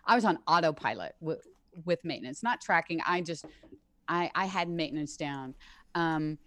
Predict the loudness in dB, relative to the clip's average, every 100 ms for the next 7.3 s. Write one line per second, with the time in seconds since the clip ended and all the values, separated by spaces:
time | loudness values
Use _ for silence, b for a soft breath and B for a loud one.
0 | _ _ _ -20 -4 -2 4 6 6 4
1 | 2 4 4 2 0 2 2 2 0 2
2 | 2 0 -4 -4 -4 _ -4 -2 -4 -4
3 | -6 -6 -6 -6 -6 -2 -2 0 -2 -2
4 | -4 _ -20 _ -20 _ _ -16 -16 -8
5 | -4 -2 -2 -4 -2 0 -2 -2 2 4
6 | 4 4 0 -2 B B B -16 B -10
7 | -12 -2 0